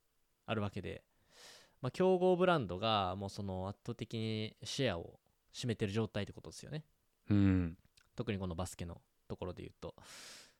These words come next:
Speaker 1: で、そこで、あのー、まあ、ちょっとカクカクしかじかありまして、まあ、省略するんですけど、その当時まだ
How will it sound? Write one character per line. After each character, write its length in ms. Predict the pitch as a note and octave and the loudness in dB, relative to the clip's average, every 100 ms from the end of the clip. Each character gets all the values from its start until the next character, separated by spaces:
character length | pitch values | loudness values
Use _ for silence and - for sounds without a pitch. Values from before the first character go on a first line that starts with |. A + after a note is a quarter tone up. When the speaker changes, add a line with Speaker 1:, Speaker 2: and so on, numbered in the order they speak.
| _ _ - | _ _ -8
Speaker 1:
で、 80 | |
そ 120 | C3+ - | -6 -2
こ 120 | A#3 | 0
で、 380 | A#3+ B3+ B2 - - | 4 6 4 0 -2
あ 180 | A#2+ A#2 | 0 2
の 640 | A#2 A#2 A#2 A2+ A2+ A2 _ _ - - _ _ _ | 0 0 0 0 -2 -4 _ _ -20 -20 _ _ _
ー、 40 | |
ま 40 | B2 | -8
あ、 20 | |
ち 60 | - | -6
ょ 20 | |
っ 20 | |
と 160 | - F2 _ | -8 -12 _
カ 100 | - | -8
ク 60 | - | -6
カ 80 | G#2+ | -6
ク 80 | |
し 80 | - | -6
か 100 | - | -6
じ 100 | G2+ | -6
か 140 | - - | -6 -8
あ 80 | G#2+ | -4
り 100 | B2 | -2
ま 100 | C3 | -2
し 180 | - - | -6 -8
て、 460 | - A2 G#2 F2+ - _ _ _ | -2 0 0 -2 -8 _ _ _
ま 60 | B2+ | -6
あ、 20 | |
省 140 | A#2+ | 0
略 120 | E3 D3+ | 0 0
す 100 | D#3+ | -2
る 60 | D3 | -2
ん 20 | |
で 40 | |
す 100 | G2+ | -4
け 80 | G2+ | -6
ど、 260 | A2 A#2+ G2+ | -2 0 -2
そ 100 | G#2 | -4
の 60 | |
当 240 | G2+ G#3+ D#3 | 0 2 2
時 320 | A#2 A#2+ G#2+ | 2 0 0
ま 100 | G#2 | 0
だ 280 | A2+ A2+ | 0 0